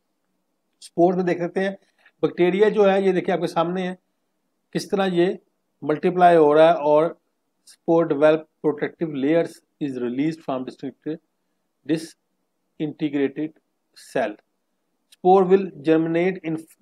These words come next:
most favorable condition। जो spores होता है वो favorable condition में बनता है। अब वो कहता है जी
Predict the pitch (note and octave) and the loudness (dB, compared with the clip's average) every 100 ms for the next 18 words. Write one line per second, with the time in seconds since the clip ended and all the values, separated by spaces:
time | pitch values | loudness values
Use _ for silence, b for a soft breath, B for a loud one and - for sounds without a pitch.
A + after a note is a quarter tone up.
0 | D#3 D#3 F#3 G3 G3 E3+ D#3 D#3 D3 D3 | -4 2 2 2 -2 -4 -2 -2 -2 -4
1 | D#3+ D3+ C#3 - C#3 D3 D#3 - _ D#3 | -4 -6 -8 -8 -6 -4 -4 -6 _ 0
2 | F#3 F3 D#3+ E3 E3+ F3 - _ _ _ | 2 0 -2 -2 -2 -4 -8 _ _ _
3 | _ _ _ _ _ _ _ _ - G3+ | _ _ _ _ _ _ _ _ 6 6
4 | G#3 A3 G3 E3+ F#3 - - D#3 D#3 E3 | 8 4 4 0 0 -4 -6 -4 -4 -4
5 | D3+ F3 - _ B2 A2+ G2 A2 - _ | -4 -6 -12 _ -10 -10 -10 -20 -20 _
6 | _ _ _ _ _ _ _ _ _ _ | _ _ _ _ _ _ _ _ _ _
7 | _ _ _ _ _ _ _ _ _ _ | _ _ _ _ _ _ _ _ _ _
8 | - B B G3+ B3 B3 B3+ C4+ | -20 B B 4 6 8 8 8